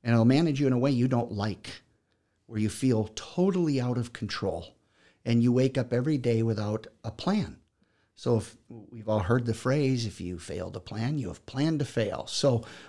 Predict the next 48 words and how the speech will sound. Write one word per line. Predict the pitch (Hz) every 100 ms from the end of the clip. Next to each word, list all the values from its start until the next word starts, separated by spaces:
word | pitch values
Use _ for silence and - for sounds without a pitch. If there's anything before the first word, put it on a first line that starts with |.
| -
what | 113
I | 147
like | 175 139
to | 127
lay | 123 117
out | 117
for | - 104
our | 98
staff | - 123 117 117
is | 101 98
I |
say, | 95 107
"Listen, | 104 107 107 - 80 82 _ _ - _ _ _ _ _
we | 117 123 147
have | 117 131 117 107 - - -
a | 107
slow, | - - 120 123 127 -
if | - -
your | 147 147 131 _ _
book | 160 160
of | 123
business, | 123 117 120 101 -
if | -
you | 117
view | 123 160
it |
as | 147 107
a |
bucket, | 101 98 95 80 78 - - _ - _ _ _
you | 113
got | 113 120
a | 95
slow | - - 120 123
leak | 120 113 104
in | 101
the | 95
bucket," | 95 92 - -
meaning | 117 117 107
you're | 147 -
always | 139 156 196 151
gonna | 151 120
lose | 117 113 98
a |
client | - 101 90 85 -
from | 82
time | 87 85 82
to |
time. | - -